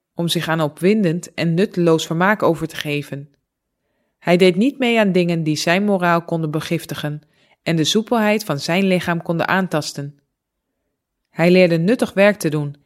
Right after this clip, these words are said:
en ook tegenslagen te verwerken. Tijdens zijn aardse leven was Jezus een voorbeeld voor de hele mensheid. En thuis was hij gehoorzaam en behulpzaam.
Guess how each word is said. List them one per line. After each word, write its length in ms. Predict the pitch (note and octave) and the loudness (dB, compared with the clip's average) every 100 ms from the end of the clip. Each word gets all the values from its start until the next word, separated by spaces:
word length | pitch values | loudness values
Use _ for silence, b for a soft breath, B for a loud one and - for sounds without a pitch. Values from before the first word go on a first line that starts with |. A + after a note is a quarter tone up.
| _ - | _ -2
en 260 | E3 - | 0 2
ook 260 | A#3+ C4 - | 2 2 4
tegenslagen 680 | A#3+ B3 - F3 D3+ D3 | 4 4 -2 -2 0 -2
te 80 | - | -10
verwerken. 600 | - D3 D3+ C#3+ C#3+ C#3+ _ _ _ _ _ _ _ _ _ _ _ - | -8 -2 -2 -2 -6 -14 _ _ _ _ _ _ _ _ _ _ _ 2
Tijdens 280 | A3 G#3 | 4 4
zijn 200 | G#3+ G3+ | 0 -2
aardse 340 | - B3 B3+ G#3+ | 2 0 0 0
leven 460 | G3 G3+ - D#3 | 2 0 -2 -6
was 180 | E3+ D#3 | -2 -2
Jezus 380 | F3 G3+ A3 F#3 | 0 0 -2 -6
een 80 | C#3 | -10
voorbeeld 540 | - G3+ G#3+ A3 A3+ | -2 0 0 -2 -4
voor 160 | - D3+ | -4 -4
de 60 | |
hele 280 | C#3+ E3 G3 | -2 0 0
mensheid. 640 | F3+ F3+ F3 D3 D3 - _ _ _ _ _ _ _ _ | 0 -2 -4 -6 -8 -12 _ _ _ _ _ _ _ _
En 240 | D#3+ D#3+ D#3 | -4 -4 2
thuis 360 | G3 C4 C4+ | 4 4 0
was 160 | F3+ E3 | -2 -2
hij 120 | C#3+ | -4
gehoorzaam 580 | - D3 F#3+ G#3+ G#3 G3 | -2 0 0 0 -2 -2
en 180 | - E3+ | -4 0
behulpzaam. 680 | E3+ G3 - D#3 C#3+ D3 | 0 0 -2 -6 -6 -10